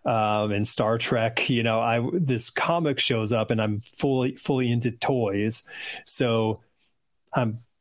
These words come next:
got toys and I've got a comic book. Like, y-, you know, uh, uh,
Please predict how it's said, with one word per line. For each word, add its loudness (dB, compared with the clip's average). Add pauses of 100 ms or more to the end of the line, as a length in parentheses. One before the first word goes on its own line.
got 0
toys 2
and 2
I've 0
got 2
a -6
comic -2
book. -2
Like, -2 (200)
y-, -12
you 0
know, 2
uh, 0
uh, 0